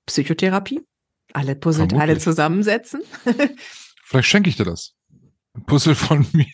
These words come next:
Speaker 1: Ein Puzzle von dir. Dann kann ich dich zusammenpuzzeln und weiß immer noch nicht, wer ich bin. Hm. Ähm.
Speaker 2: Aber dann, äh, kannst du, äh, kannst du Entspannung üben und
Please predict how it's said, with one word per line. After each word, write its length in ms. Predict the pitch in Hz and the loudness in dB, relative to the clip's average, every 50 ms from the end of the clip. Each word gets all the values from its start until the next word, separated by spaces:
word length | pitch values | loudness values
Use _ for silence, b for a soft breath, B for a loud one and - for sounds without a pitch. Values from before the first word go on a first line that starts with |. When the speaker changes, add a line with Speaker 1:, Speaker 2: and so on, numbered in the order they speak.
| 165 156 - - | 0 0 0 0
Speaker 1:
Ein 140 | 190 170 180 | 0 0 2
Puzzle 240 | 226 240 - 254 247 | 2 2 2 2 0
von 220 | - - 220 220 | 0 0 0 0
dir. 260 | 196 220 269 226 170 | 0 0 0 0 0
Dann 200 | 165 170 170 175 | 0 -2 -2 0
kann 160 | - 226 196 - | 0 0 0 0
ich 160 | - 254 - | -2 -4 -4
dich 180 | - 277 285 - | -6 -8 -8 -6
zusammenpuzzeln 720 | - 285 240 247 247 269 269 254 - 226 226 214 226 240 226 | -6 -4 0 0 0 0 0 0 0 0 2 2 2 2 2
und 140 | 214 220 202 | 0 0 0
weiß 180 | 202 202 202 | 0 -2 -2
immer 160 | - 214 208 175 | -2 -4 -2 -2
noch 100 | 147 143 | -2 -2
nicht, 160 | 151 151 143 | -4 -4 -4
wer 160 | 147 143 139 | -6 -6 -6
ich 140 | 143 - _ | -8 -6 _
bin. 240 | 151 156 170 - B B B B B B B B B 220 190 - _ _ _ _ 196 | -6 -6 -6 -8 B B B B B B B B B -14 -14 -14 _ _ _ _ 2
Hm. 340 | 190 165 147 143 135 139 - _ _ _ _ _ _ _ _ _ _ _ _ _ _ _ _ _ b b b b b _ _ _ _ - | 2 2 2 0 -4 -6 -12 _ _ _ _ _ _ _ _ _ _ _ _ _ _ _ _ _ b b b b b _ _ _ _ -2
Ähm. 380 | 170 165 160 160 160 160 156 160 | 0 2 2 2 2 2 2 2
Speaker 2:
Aber 120 | 147 143 | 2 4
dann, 260 | 127 123 120 120 127 110 | 4 2 2 2 -2 -2
äh, 300 | 110 120 120 120 117 110 | -2 -2 0 -2 -2 -2
kannst 320 | - 135 127 120 - - | -4 -4 -4 -4 -6 -4
du, 380 | 123 120 117 117 113 107 95 80 80 | -4 -2 -2 -2 -2 -2 -4 -4 -6
äh, 720 | 82 82 76 87 104 101 101 98 98 98 95 98 98 101 98 - _ _ _ _ _ _ _ _ _ | -8 -8 -6 -6 -4 -4 -4 -4 -6 -6 -8 -8 -8 -10 -12 -16 _ _ _ _ _ _ _ _ _
kannst 300 | - 107 101 - - - | -8 -8 -8 -8 -6 -4
du 80 | 104 104 - - - - | -4 -4 -4 -6 -10 -10
Entspannung 580 | - - - - - - 170 196 185 147 117 107 | -8 -6 -6 -2 0 2 2 4 4 4 4 4
üben 380 | 98 95 - 87 87 90 78 - _ - | 2 0 -2 -4 -6 -6 -8 -12 _ -14
und 400 | - 92 90 90 - - - | -12 -12 -12 -12 -14 -18 -20